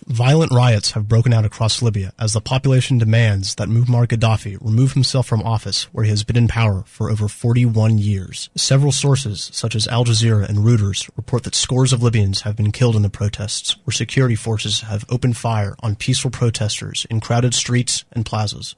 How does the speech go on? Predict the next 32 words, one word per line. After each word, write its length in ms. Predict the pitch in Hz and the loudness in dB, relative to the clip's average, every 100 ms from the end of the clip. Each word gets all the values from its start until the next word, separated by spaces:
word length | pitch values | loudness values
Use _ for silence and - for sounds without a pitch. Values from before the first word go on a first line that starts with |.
| _ | _
It 120 | 120 | 0
has 80 | 117 | 0
become 260 | 127 120 | 2 2
difficult 500 | 110 143 131 - 110 | 4 2 0 -4 -8
to 100 | - | -8
document 520 | 113 120 123 110 98 - | -4 -2 0 -2 -4 -4
human 280 | 135 139 | 0 2
rights 220 | 123 120 - | 2 0 -2
violations 580 | 113 101 104 - 110 | -4 0 0 0 0
in 120 | 110 110 | 0 0
Libya, 380 | 107 101 101 - | 0 -2 -4 -6
where 180 | 107 | -2
limited 320 | 104 113 135 135 | 2 2 2 2
media 320 | 127 127 117 | 4 4 2
coverage 460 | - 120 101 101 | 2 0 0 -2
makes 240 | 110 110 - | 0 0 -2
it 80 | - | 0
difficult 400 | 127 131 135 - | 0 2 -2 -2
to 120 | 123 | -4
account 360 | 113 120 104 | -2 -2 -4
for 180 | - - | -6 -4
everything 360 | 117 120 117 127 | -2 0 0 0
that's 180 | 107 - | 0 0
going 280 | 117 107 | 0 2
on. 280 | 104 104 127 - _ - | 0 -2 -8 -18 _ -10
The 80 | |
United 380 | 120 120 120 123 | 0 2 4 2
States, 440 | - 120 104 - - | 0 -2 -2 -4 -6
as 100 | 113 | -4
well 120 | 110 104 | -2 -2
as 80 | |
France, 500 | - - 123 135 - | -2 0 2 2 0